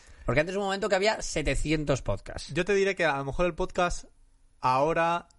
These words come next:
Speaker 2: sí que se está convirtiendo no tanto en una herramienta de éxito o por la, a través de la cual tú quieras alcanzar un rédito grande, sino más a lo mejor tu proyecto personal que te haga estar en activo.
Speaker 1: Sí, que
Speaker 2: O
Speaker 1: me
Speaker 2: sea,
Speaker 1: parece mejor.
Speaker 2: véase mis directos en Twitch, por ejemplo.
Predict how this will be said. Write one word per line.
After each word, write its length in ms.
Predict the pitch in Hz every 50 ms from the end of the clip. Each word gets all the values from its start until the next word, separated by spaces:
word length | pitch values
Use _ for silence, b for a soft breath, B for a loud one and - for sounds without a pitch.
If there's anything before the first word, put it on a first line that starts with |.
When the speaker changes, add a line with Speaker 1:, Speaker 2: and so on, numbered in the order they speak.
| _ -
Speaker 2:
sí 320 | - - - - 156 147
que 480 | - 165 151 147 143 143 139 135 131 127
se 120 | - -
está 140 | 127 - 143
convirtiendo 460 | 135 143 139 135 123 135 143 139 139
no 100 | 127 131
tanto 340 | 123 139 135 135 131 135 131
en 360 | 127 123 120 123 120 120 120
una 160 | 127 127 127 123
herramienta 420 | 123 123 120 127 127 120 131 120
de 120 | 120 120
éxito 480 | 135 135 - - 127 110 - 120 110 - -
o 300 | 113 113 110 110 110 107
por 140 | 113 113 110
la, 300 | 107 104 104 104 104 107
a 140 | 110 120 120
través 200 | - 117 117 120
de 80 | 135
la 120 | 127 127 117
cual 260 | 127 135 127 120 110
tú 100 | 120 123
quieras 220 | 117 123 123 117
alcanzar 320 | 127 117 127 117 120 123 120
un 80 | 117
rédito 520 | 113 120 120 117 113 110 120 117 117 113 110
grande, 360 | 120 123 135 143 156 175 208 - b b b b b b
sino 360 | b - - 123 117 120 120
más 300 | 120 127 139 147 160 151
a 40 | 170
lo 80 | 165 160
mejor 460 | 156 147 - 165 160 156 156 156 151
tu 160 | - 156 143
proyecto 320 | - 143 139 135 - 143 127
personal 400 | 135 131 - 135 127 127 131 123
que 100 | 127 113
te 80 | -
haga 140 | 117 110 110
estar 300 | 104 - - 107 101 104
en 60 | 104 98
activo. 360 | - - - 151 151 123 - -
Speaker 1:
Sí, 300 | - - 175 190 180 175
que 120 | - 147
Speaker 2:
O 20 |
Speaker 1:
me 60 | 127 120
Speaker 2:
sea, 60 | 110
Speaker 1:
parece 220 | 117 117 113 147 170
mejor. 380 | 170 143 - - 127 143 139 123
Speaker 2:
véase 380 | 135 135 139 143 - - 147
mis 320 | 147 147 143 139 131 127 113
directos 360 | 120 117 127 - - 117 110
en 100 | 110 107
Twitch, 240 | - 131 120 - -
por 120 | - 107
ejemplo. 420 | 110 - - 127 117 110 101 101